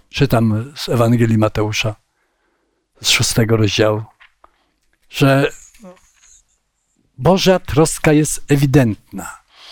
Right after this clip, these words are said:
ale nie zawsze na... o, albo rzadko kiedy wyobrażenie nasze, co nam służy,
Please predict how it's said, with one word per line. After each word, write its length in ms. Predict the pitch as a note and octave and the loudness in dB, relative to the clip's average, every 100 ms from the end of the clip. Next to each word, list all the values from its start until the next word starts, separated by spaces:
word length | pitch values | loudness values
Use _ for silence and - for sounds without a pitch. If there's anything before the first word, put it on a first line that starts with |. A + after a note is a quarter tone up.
| - - - _ _ - | -20 -20 -20 _ _ 0
ale 500 | B2 B2 B2+ B2+ C3 B2 _ _ _ _ _ _ _ _ _ _ _ - - C3 | 2 4 4 2 0 -6 _ _ _ _ _ _ _ _ _ _ _ -20 -8 2
nie 220 | C3 C3 | 2 2
zawsze 500 | - F3 - - B2+ | 2 0 0 0 4
na... 280 | C#3+ C#3 A#2 _ _ - | 4 2 -6 _ _ -2
o, 460 | F#3 D#3+ B2+ G#2 F2+ - - | 2 4 2 0 -6 -16 -6
albo 260 | D3+ D#3 E3 | 0 2 4
rzadko 360 | G#3+ - F3+ | 4 4 0
kiedy 220 | F3+ D#3+ | 4 2
wyobrażenie 560 | D3 C#3 C#3 B2 C#3 B2+ | 4 4 4 2 2 4
nasze, 320 | C3+ B2 C3 | 4 2 -2
co 160 | - D3+ | 2 2
nam 180 | B2+ A2+ | 2 0
służy, 540 | - D3 G#2+ B2 | 0 2 4 2